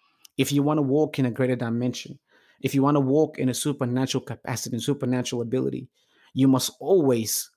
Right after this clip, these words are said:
find yourself in a place of service. Because remember,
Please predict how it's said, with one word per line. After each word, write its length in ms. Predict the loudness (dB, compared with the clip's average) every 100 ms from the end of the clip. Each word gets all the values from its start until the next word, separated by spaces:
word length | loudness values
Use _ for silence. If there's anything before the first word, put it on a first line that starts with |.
| _
find 500 | -6 2 4 4 2
yourself 420 | 0 0 -2 -2
in 80 | -4
a 60 |
place 320 | -4 -10 -10
of 100 | -10
service. 640 | -12 -10 -10 -10 -14 -14 -18 _ _ _ _ _
Because 400 | -4 0 0 2
remember, 480 | 2 4 4 2 -4